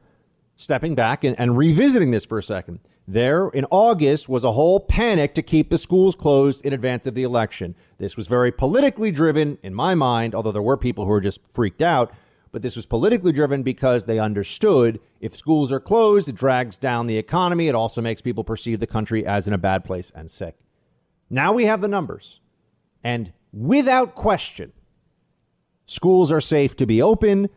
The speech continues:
Colleges are safe to be open. Anybody who's in a high-risk category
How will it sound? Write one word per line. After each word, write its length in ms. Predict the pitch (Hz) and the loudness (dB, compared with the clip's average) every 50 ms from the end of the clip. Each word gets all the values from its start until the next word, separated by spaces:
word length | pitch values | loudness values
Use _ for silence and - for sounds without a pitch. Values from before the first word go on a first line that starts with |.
| _ _ - | _ _ -4
Colleges 500 | - 165 165 165 165 156 143 151 120 127 | -2 0 2 2 2 2 2 2 2 0
are 60 | 120 | 0
safe 260 | - - 131 117 - | 0 0 -2 -2 -2
to 80 | - 95 | -4 -2
be 140 | 107 117 | 0 2
open. 460 | 139 165 170 - 170 170 156 156 160 156 _ _ _ _ _ - | 2 2 2 2 2 2 2 0 -2 -4 _ _ _ _ _ -2
Anybody 420 | 165 180 190 185 160 175 175 170 156 | 0 2 2 2 2 2 2 4 4
who's 160 | 143 147 127 | 4 2 2
in 60 | 143 | 0
a 80 | 131 113 | 0 0
high-risk 460 | 101 139 135 131 123 123 113 - - | 0 2 2 2 2 0 -2 -2 -4
category 720 | - 165 170 165 170 160 147 165 165 165 165 165 165 165 | -2 0 0 0 0 0 0 2 2 4 4 4 2 0